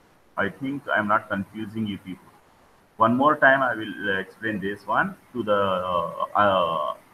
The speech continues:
people, those who are not, uh, familiar with this. This one, A, B, we are, we have to declare in the language. This is for our, uh, black box purpose here on the paper, on the board,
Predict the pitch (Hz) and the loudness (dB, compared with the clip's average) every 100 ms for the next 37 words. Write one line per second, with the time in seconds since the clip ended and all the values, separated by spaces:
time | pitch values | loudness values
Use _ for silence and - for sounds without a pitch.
0 | - _ 123 120 127 107 92 107 101 98 | -20 _ -6 -4 -4 -8 -6 -6 -4 -4
1 | 95 98 101 - 92 - 104 107 113 95 | -4 -2 -2 -4 -12 -8 -8 -6 -6 -8
2 | 87 104 170 - - _ _ _ _ _ | -14 -12 -12 -14 -20 _ _ _ _ _
3 | _ _ 131 151 - 160 175 196 202 123 | _ _ -4 -4 -4 4 6 6 -2 -2
4 | 123 147 175 117 104 127 113 87 101 208 | 0 2 2 0 0 0 2 -2 -4 -6
5 | 302 - - - _ 117 123 151 147 - | -8 -14 -20 -20 _ -10 -6 -6 -6 2
6 | 113 123 107 123 185 - - - _ _ | 6 8 6 4 -4 -16 -20 -20 _ _
7 | _ _ _ _ _ _ _ _ _ _ | _ _ _ _ _ _ _ _ _ _
8 | _ - 110 - _ _ 131 143 135 160 | _ -18 -18 -20 _ _ 0 0 6 8
9 | 208 214 180 135 131 139 156 139 160 143 | 8 6 -6 -8 -4 -2 -2 -4 2 2
10 | 110 92 80 - _ _ _ _ 131 135 | 2 -2 -8 -16 _ _ _ _ -10 -8
11 | 202 202 - 151 156 147 175 185 - - | -8 -10 0 2 4 4 4 2 -10 -8
12 | 113 117 113 110 92 123 139 165 143 - | -2 2 2 2 4 6 6 6 0 0
13 | - 107 104 98 104 101 98 95 113 117 | -4 -2 -2 -4 -2 0 0 -2 -4 -4
14 | 139 160 165 131 104 104 98 113 156 | 0 2 2 0 -2 -4 -2 2 0